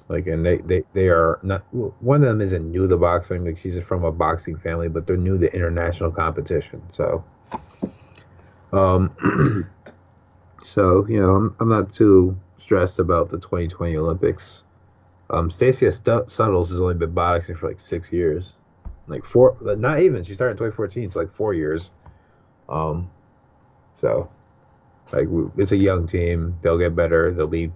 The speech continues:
ready by the Olympics, and hopefully one of them wins a gold medal and then goes pro.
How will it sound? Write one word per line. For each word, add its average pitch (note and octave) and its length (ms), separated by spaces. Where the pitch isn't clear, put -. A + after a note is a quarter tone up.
ready E2 320
by E2 200
the D#2+ 120
Olympics, E2 400
and D#2 100
hopefully E2 500
one E2 240
of E2+ 140
them E2 380
wins F#2+ 220
a F2+ 40
gold F#2 220
medal G2+ 220
and G2 100
then G#2 80
goes G#2+ 220
pro. G#2 320